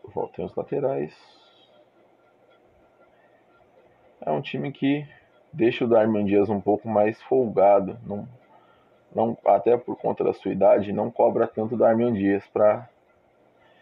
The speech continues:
assim, aquele negócio, é do que a gente vê tanto, né? Então, às vezes não pode ser o padrão. Às vezes a gente, como não acompanha o jogo completo, então vê mais,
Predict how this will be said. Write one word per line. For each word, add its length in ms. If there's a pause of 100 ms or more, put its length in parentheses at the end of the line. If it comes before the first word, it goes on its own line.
(340)
assim, 340
aquele 280
negócio, 420
é 20
do 120
que 100
a 60
gente 240
vê 200
tanto, 400
né? 200
Então, 600
às 140
vezes 180
não 160
pode 300
ser 80
o 60
padrão. 480
Às 100
vezes 160
a 60
gente, 240 (680)
como 260
não 160
acompanha 460
o 80
jogo 280
completo, 580
então 420 (800)
vê 160
mais, 340